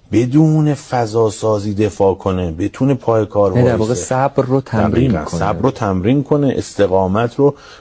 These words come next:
Speaker 1: با همه وجودش حس کنه، بتونه بیاد پای کار.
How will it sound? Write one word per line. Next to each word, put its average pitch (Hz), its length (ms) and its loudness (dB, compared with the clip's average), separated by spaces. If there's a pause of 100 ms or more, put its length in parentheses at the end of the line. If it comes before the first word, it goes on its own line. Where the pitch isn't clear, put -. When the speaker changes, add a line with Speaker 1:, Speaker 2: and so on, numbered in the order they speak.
Speaker 1:
با 98 80 0
همه 92 360 -4
وجودش 110 540 -2
حس 127 260 -4
کنه، 160 400 0 (460)
بتونه 147 340 2
بیاد 98 340 0
پای 80 320 -2
کار. 73 320 -10